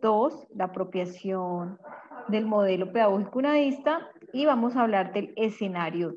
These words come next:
dos, acción tutorial en apa. Luego, eh, vamos a trabajar, eh, la unidad tres y el escenario tres, y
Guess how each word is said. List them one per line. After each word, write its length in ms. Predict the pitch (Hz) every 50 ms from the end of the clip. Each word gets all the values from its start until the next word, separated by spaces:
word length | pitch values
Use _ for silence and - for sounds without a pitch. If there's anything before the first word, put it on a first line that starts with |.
| - -
dos, 360 | - - - - - - _ _ _ _ - -
acción 420 | 180 180 - - - - 190 175
tutorial 480 | 175 196 185 185 202 190 185 160 156 175
en 120 | 180 175
apa. 400 | 175 156 127 - _ - - 190 - - - _ _ _ - - _ _ _ - - -
Luego, 500 | - 190 202 180 175 220 247 285 277 - -
eh, 160 | 208 202 196
vamos 380 | 180 185 180 175 180 190 - 226
a 100 | 208 214
trabajar, 800 | 220 226 220 226 247 240 - - 254 226 214 214 226 233 226 -
eh, 220 | - 220 214 208
la 140 | 190 190 190
unidad 440 | 185 190 190 190 180 175 170 170 170 - - _
tres 560 | - 254 254 247 254 294 349 - - - - _ _ _ _ _ _ _ _ _ _ _ _ _ _ _ _ _ _ _
y 300 | - 262 277 302 311 - -
el 160 | 226 214 214
escenario 600 | 202 190 196 - 196 185 180 170 175 185 196 202 -
tres, 320 | - 277 311 381 - -
y 80 | 240